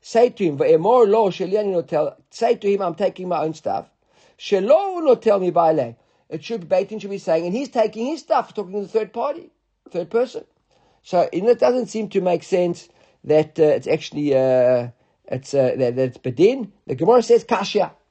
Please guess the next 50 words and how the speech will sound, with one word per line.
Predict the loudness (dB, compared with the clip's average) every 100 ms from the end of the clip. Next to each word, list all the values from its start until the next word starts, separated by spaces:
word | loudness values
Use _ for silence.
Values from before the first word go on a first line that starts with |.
| _ _ _ _ _
You're | -4 2
right, | 4 4 0 _ _ -4
not | -2 0
so | 0 0
pa-, | 0 -2
pashut. | -4 -8 -12 -14 _ _ _ _ _ -6
Whereas | -4 -2
the | -4
pshat | -2 0 0 0
of | -2
the | -2
Breita | 2 0 0 -4
seems | -4 -6 -8
to | -2
be |
like | -4 -2
the | -8
pshat | -2 -2 -2
of | -6
the | -4
Breita. | 0 -2 -4 -16 _ _ _ _ 2
Maybe | 2 2 -2 -4 -2 -4 -6 -6 -6 -8 -14 _ _ _
Ben | -6 0
Bagbag | -2 0 -2
was | -2
a | -2
dat | -2 0
yachid. | 0 0 -4 -14 _
That's | -10 -2
one | 0 0
thing. | -2 -16 _ _ _ _
But | -10 -8
to |
go | 0 2
and | 2
say | 0 -2
that | -2 0
Ben |
Bagbag | 0 0
was | -4 0
saying, | 0 2
"Take | -2 -4
him | -8
to |
court," | 2 4 4 2
that | 2
seems | 0 -8
a | -8
bit | -8
far-fetched. | -8 -10 -14 -20